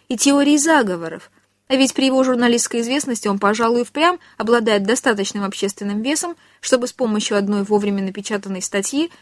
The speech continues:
повергнуть следствие в полный хаос. И самое плохое, что главную подозреваемую оказалось невозможно найти, несмотря на то,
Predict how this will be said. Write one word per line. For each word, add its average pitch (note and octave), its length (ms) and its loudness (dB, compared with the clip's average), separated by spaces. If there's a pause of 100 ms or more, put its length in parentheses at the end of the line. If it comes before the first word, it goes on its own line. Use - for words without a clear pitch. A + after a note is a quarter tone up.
повергнуть B3+ 520 0
следствие A3 420 2
в G#3+ 60 -8
полный G3 300 -4
хаос. E3 500 -6 (360)
И A3+ 80 0
самое C#4 400 2
плохое, G3 420 -4
что - 160 -6
главную C4 400 0
подозреваемую G3 840 -2 (200)
оказалось C4 480 2
невозможно C#4+ 580 0
найти, A#3+ 400 -4
несмотря G#3 460 -2
на G#3 120 -2
то, D#4+ 180 -4